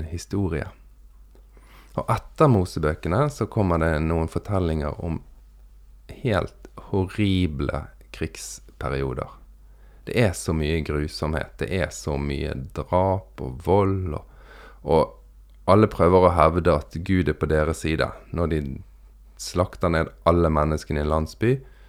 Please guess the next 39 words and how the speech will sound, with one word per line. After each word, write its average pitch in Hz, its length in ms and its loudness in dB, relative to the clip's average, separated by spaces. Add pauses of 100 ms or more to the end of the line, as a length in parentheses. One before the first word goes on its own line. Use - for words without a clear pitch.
(260)
så - 320 0 (880)
skylder 87 380 2
de 76 100 0
på 71 80 -2
Gud. - 300 -8 (100)
Det 80 240 0
var 85 160 4
Gud 85 240 2
som 85 80 -2
ville 80 240 2
at 80 80 -2
vi 76 80 -4
skulle 80 300 -4
gjøre 73 260 0
det, 92 120 0 (100)
eller, 78 240 0 (340)
eller, 143 240 4
eller 131 300 6
enda 113 260 6
verre 80 240 4
da. 98 60 2 (640)
Siden 101 480 2
Gud 113 240 6
er 90 80 6
med, 110 300 2 (500)
så - 220 -4
fikk - 240 -4
vi 90 100 -4
kraft - 400 -6
til 76 160 -2
å 71 60 -2 (580)
drepe 78 320 -4
alle. 67 300 -2 (1040)
Det 82 80 0
er 85 80 2
jo 87 80 4
helt 82 160 -2
sånne 80 180 0 (160)
psykotanker, - 1400 -4